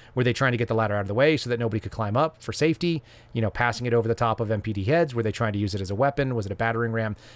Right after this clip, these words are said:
Uh, unclear. Not charged. And then, so it says, "On April twenty-sixth,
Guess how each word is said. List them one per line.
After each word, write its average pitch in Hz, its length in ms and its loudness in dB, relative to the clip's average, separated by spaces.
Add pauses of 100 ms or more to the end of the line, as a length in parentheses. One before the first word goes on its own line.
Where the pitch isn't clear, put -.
(240)
Uh, 110 220 2
unclear. 104 500 0 (400)
Not 113 200 0
charged. 95 460 -2 (640)
And 113 160 2
then, 107 180 0
so 107 280 0
it 101 60 -2
says, 107 280 0
"On 107 180 0
April 107 280 0
twenty-sixth, - 720 -2